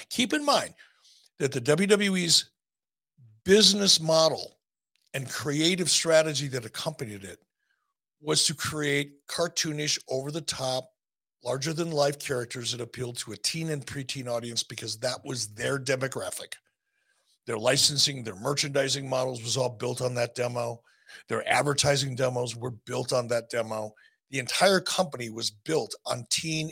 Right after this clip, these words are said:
and preteen. But when Zayn told me that they're bringing in Mike Tyson,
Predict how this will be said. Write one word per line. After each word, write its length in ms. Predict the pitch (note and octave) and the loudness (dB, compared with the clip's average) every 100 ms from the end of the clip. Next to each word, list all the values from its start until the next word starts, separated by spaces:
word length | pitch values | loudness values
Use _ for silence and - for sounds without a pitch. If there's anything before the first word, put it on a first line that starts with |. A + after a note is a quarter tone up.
| - | -4
and 200 | B2+ - | -4 -4
preteen. 520 | D3 C3+ - G#2 F2 _ _ _ _ - - - _ | -8 -2 -2 -2 -10 _ _ _ _ -20 -20 -20 _
But 160 | - B2+ | -4 0
when 240 | B2 A#2+ | -2 -2
Zayn 360 | G#2+ D#3 F3 F3+ | 0 0 2 0
told 360 | - G3+ G#3 | 0 2 2
me 140 | C3+ A#2 | -2 -2
that 200 | A#2+ A#2 | -2 -2
they're 140 | B2 | -6
bringing 440 | A#2+ C#3+ E3 D#3 D3+ | -4 -2 0 0 -2
in 140 | C3+ | -2
Mike 240 | C3+ B2+ | -4 -4
Tyson, 640 | - D3+ D#3+ - A2 G#2 | -2 0 4 2 2 -12